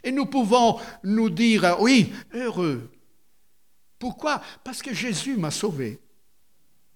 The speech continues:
Parce que Dieu, il m'a préparé un avenir. Heureux parce que je vais vivre toutes ces choses-là. Pas maintenant, mais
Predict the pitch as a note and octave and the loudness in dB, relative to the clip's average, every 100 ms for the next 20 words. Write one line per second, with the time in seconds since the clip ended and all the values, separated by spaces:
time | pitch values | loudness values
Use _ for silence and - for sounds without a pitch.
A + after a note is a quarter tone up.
0 | _ _ _ _ _ _ _ _ - B3+ | _ _ _ _ _ _ _ _ -12 -10
1 | - B3+ F3+ A#3+ B3+ G3+ G3 A3 G#3 G3 | -6 -6 -4 -2 0 2 2 0 2 2
2 | F#3+ F#3 F3+ E3+ E3+ D#3+ E3 A#2 E2 - | 2 2 2 2 4 4 2 0 -4 -16
3 | _ _ _ _ _ _ _ _ _ - | _ _ _ _ _ _ _ _ _ -10
4 | A#3 C#4 D4 D4+ A#3 G#3+ - B3 B3 - | -6 -4 -2 -2 0 -2 -2 -2 -2 -4
5 | E3+ D#3+ A3 A#3+ F#3+ C4 G3+ F#3+ - D4+ | -6 -4 0 0 0 0 2 0 -2 -6
6 | D4+ C#4 - A3 - A3+ G#3+ G3+ A#3 A3+ | -4 -2 0 2 2 4 4 4 2 2
7 | F#3 A#2+ - _ _ _ _ _ - - | 2 -2 -12 _ _ _ _ _ -20 -8
8 | G#3+ A#3+ C4 B3 C4+ C4+ C#4+ C4+ A#3 E3 | -6 -4 -4 -4 -4 -4 -2 0 0 -2
9 | - - _ _ _ _ _ _ _ _ | -6 -18 _ _ _ _ _ _ _ _
10 | _ _ - A#3 B3 | _ _ -8 -4 -4